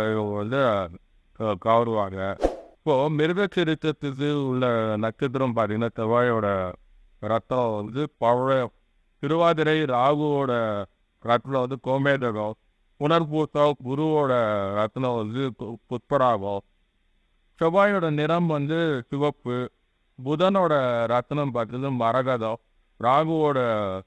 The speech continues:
அஹ், நிறம் வந்து கருப்பு. திருவாதிரை நட்சத்திரர்களுக்கு கருப்பு, குருவுக்கு புனர்பூசத்துக்கு மஞ்சள், மிதுன ராசிக்கு மரகதம். இதெல்லாம் உகந்ததாகும். உலோகம் அப்படின்னு பார்த்தீங்கன்னா, மிருகசீரிஷம் செவ்வாய்க்கு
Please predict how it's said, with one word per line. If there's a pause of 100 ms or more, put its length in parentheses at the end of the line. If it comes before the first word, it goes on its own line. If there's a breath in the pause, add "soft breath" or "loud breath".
(460)
அஹ், (440)
நிறம்
வந்து
கருப்பு. (500)
திருவாதிரை
நட்சத்திரர்களுக்கு (120)
கருப்பு, (560)
குருவுக்கு
புனர்பூசத்துக்கு
மஞ்சள், (640)
மிதுன
ராசிக்கு (220)
மரகதம். (400)
இதெல்லாம்
உகந்ததாகும். (100)
உலோகம்
அப்படின்னு
பார்த்தீங்கன்னா,
மிருகசீரிஷம்
செவ்வாய்க்கு